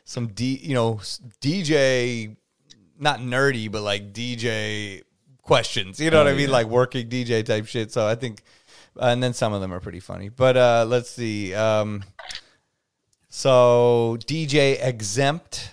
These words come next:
Speaker 1: says, "How do you keep D J ing exciting after so many years?"
Speaker 2: I just, l-, like, I have to tell myself that this is the best job in the world.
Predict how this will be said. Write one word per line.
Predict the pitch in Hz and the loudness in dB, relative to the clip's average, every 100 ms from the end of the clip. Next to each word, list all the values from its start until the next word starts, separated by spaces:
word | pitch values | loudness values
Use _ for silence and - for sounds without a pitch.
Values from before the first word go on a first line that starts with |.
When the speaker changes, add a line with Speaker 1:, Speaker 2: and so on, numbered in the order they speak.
| _ _ _ _ _ | _ _ _ _ _
Speaker 1:
says, | - 123 117 - | -4 -2 0 -2
"How | 135 147 156 | 2 4 4
do | 151 | 2
you | 147 143 | -2 -4
keep | - 143 127 | -4 -6 -4
D | 117 120 | -4 -4
J | 120 120 | -2 -2
ing | 117 - | -2 -8
exciting | 117 - 131 117 120 104 85 82 _ | -10 -4 0 2 0 -4 -8 -16 _
after | 107 110 - | -10 -8 -6
so | 107 117 107 | -2 -2 0
many | 101 | -2
years?" | 98 101 95 85 78 - - _ - - _ _ _ _ _ _ _ _ _ _ _ _ _ _ _ _ _ _ _ - 107 - - | -2 -2 -2 -4 -8 -12 -14 _ -20 -20 _ _ _ _ _ _ _ _ _ _ _ _ _ _ _ _ _ _ _ -16 -16 -14 -8
Speaker 2:
I | 107 117 | -6 -4
just, | 117 156 147 - - _ _ _ 104 | -4 -4 -4 -6 -8 _ _ _ -6
l-, | 104 101 - | -4 -2 -2
like, | 98 101 95 - _ | -4 -2 -4 -8 _
I | 95 104 104 92 - | -6 -2 -2 -4 -8
have | - 113 113 | -6 -4 -4
to | 117 | -6
tell | - 110 110 | -4 -4 -2
myself | 107 104 - 104 92 - | -2 -2 -2 -2 -2 -4
that | 95 90 | -4 -4
this | 104 - | -6 -4
is | 117 101 | -4 -4
the | 95 | -4
best | - 98 - - | -4 -6 -6 -4
job | 95 92 87 | -2 -2 -4
in | 85 | -4
the | |
world. | 78 78 85 67 | -4 -2 -4 -4